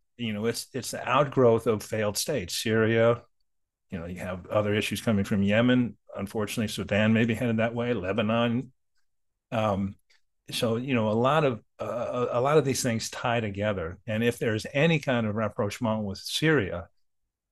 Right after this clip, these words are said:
and if Syria is expecting any kind of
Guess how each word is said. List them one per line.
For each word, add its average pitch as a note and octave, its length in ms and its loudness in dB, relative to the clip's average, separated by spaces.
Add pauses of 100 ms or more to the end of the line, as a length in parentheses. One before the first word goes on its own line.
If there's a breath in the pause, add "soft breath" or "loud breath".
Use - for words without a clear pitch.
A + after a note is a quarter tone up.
(240)
and G#2+ 340 0
if G#2 160 -4
Syria C#3+ 580 4
is A2+ 120 -2
expecting A2 540 -2
any B2+ 300 0
kind A#2 460 0
of F#2+ 300 -2